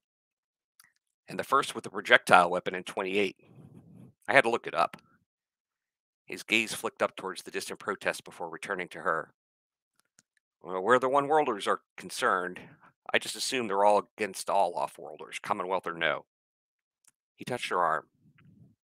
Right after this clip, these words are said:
"I'm terribly sorry to have pulled you out here at this hour.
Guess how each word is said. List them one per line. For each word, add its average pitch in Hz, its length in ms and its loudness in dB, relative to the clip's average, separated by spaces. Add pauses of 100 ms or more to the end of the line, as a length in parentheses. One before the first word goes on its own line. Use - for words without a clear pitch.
(680)
"I'm - 160 -12
terribly 117 420 2
sorry 92 320 4
to 90 80 -8
have 87 160 -10
pulled 101 240 -4
you 90 100 4
out 95 160 8
here 87 180 -2
at 80 100 -8
this 85 240 -12
hour. 85 360 -2